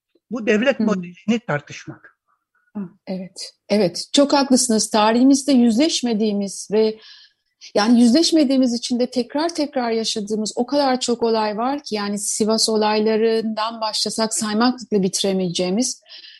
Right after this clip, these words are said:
Speaker 2: ve biraz önce de söylediğiniz gibi bundan sanırım bugünün Türkiye'sinde hala her gün, e, ha-,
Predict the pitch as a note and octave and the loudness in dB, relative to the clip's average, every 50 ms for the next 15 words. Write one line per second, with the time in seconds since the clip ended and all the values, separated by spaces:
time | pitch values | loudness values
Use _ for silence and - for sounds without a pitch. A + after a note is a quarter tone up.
0 | _ _ - A3+ B3 A#3 G3+ G3 F#3 F#3+ G3 G3 A#3 A3 A3+ G#3 A#3 A#3 A#3+ B3+ | _ _ 0 2 2 4 4 2 0 0 0 2 2 2 4 4 4 2 2 2
1 | B3 B3 C4+ B3+ - B3 A#3 A#3 G#3 A3 A#3 A#3 A#3+ B3+ C#4 B3+ A#3+ A3+ - - | 2 2 0 0 0 0 0 0 0 -2 -2 -2 0 0 0 -2 -2 -4 -4 -4
2 | F3+ F3 G#3+ A#3+ C4 G#3 F#3 F3+ - _ _ _ _ - G3+ G#3 G3+ G3 A3 B3 | -2 -2 -2 -2 -2 -4 -10 -18 -20 _ _ _ _ -6 -2 -2 0 2 2 4
3 | C#4 D#4+ D#4+ D4 - - A#3 G#3 G3 F#3 F3 G3+ B3 D#4+ - - _ - - _ | 6 6 4 4 4 2 0 0 0 0 0 0 0 -2 -4 -8 _ -20 -14 _
4 | - G#3+ A#3 A3+ C#4 C#4+ D4+ D4 D4 C#4+ - C4 A#3+ A#3+ B3+ B3 A#3+ A#3 - A#3 | 0 2 4 4 6 6 6 4 4 2 0 -2 -2 0 0 0 0 0 0 -4
5 | A3+ G#3+ A3 G#3+ G#3 G#3 A3+ B3+ C4+ C4 - A#3+ A#3 G#3+ A3+ G#3+ A3+ A#3+ C#4 D4 | -4 -4 -4 -4 -4 -4 -2 0 0 0 0 -2 -4 -6 -4 -2 0 0 2 2
6 | A3+ A#3+ A3 G3+ G3 G3 - _ _ _ - F#3+ F#3+ F#3 F#3 F#3 F#3+ - | 2 0 -2 -4 -6 -12 -18 _ _ _ -4 -4 -2 -4 -4 -6 -10 -12